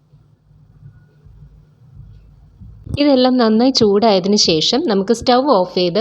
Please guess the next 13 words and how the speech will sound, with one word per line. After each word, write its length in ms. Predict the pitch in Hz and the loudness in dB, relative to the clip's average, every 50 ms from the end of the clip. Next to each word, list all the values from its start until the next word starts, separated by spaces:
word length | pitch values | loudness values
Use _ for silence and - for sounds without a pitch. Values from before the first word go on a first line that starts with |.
| 240 - 247 | -2 0 0
ഒരു 160 | 269 294 302 - - | -2 -2 -2 -2 0
ടീസ്പൂൺ 340 | 208 202 196 - - 214 202 196 - - - - | 0 0 0 -2 -6 -6 -6 -6 -10 -14 -8 -4
കശ്മീരി 400 | 233 214 - - 254 247 247 277 262 - | -2 -2 0 2 2 2 2 2 2 2
ചില്ലി 200 | 240 202 190 190 185 | 0 0 0 0 0
ചേർത്ത് 260 | - 180 170 170 - 170 165 | 0 0 0 0 0 0 -2
കൊടുക്കാം. 320 | 160 156 147 - 220 - 440 - - - - - - - - - - - - 285 | -2 -2 -4 -4 -4 -4 -4 -6 -12 -14 -14 -14 -16 -18 -20 -20 -16 -6 0 2
ഇനി 120 | 294 285 285 269 | 4 4 4 4
ഇതൊരല്പം 480 | 208 226 220 214 208 208 208 247 233 214 | 2 2 2 2 0 0 0 -2 0 0
വെള്ളം 260 | 190 180 180 190 202 196 - | 0 0 0 -2 -2 -2 0
ചേർത്ത് 260 | 170 160 - - 233 226 214 | -2 -2 0 0 0 2 2
നല്ല 160 | 196 196 214 220 - | 2 2 2 2 2
പേസ്റ്റ് 360 | 220 220 233 233 - - 220 196 | 2 2 0 -2 -2 -2 0 0
രൂപത്തിൽ 340 | 180 165 165 - - 214 | 0 0 -2 -4 -2 -2